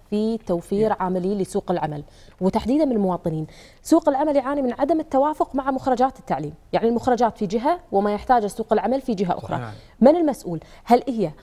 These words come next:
Speaker 1: وزارة التربية والتعليم المفروض تحدد وتطرح التخصصات المحتاجة؟ هل سوق العمل هو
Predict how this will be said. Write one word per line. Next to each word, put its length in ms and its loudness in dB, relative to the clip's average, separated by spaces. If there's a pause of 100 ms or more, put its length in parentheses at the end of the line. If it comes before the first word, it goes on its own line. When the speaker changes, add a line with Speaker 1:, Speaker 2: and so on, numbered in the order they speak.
(140)
Speaker 1:
وزارة 380 2
التربية 400 0
والتعليم 420 0
المفروض 420 -2
تحدد 460 -2
وتطرح 380 -2
التخصصات 500 -4
المحتاجة؟ 400 -2
هل 160 2
سوق 260 -2
العمل 440 0 (140)
هو 460 2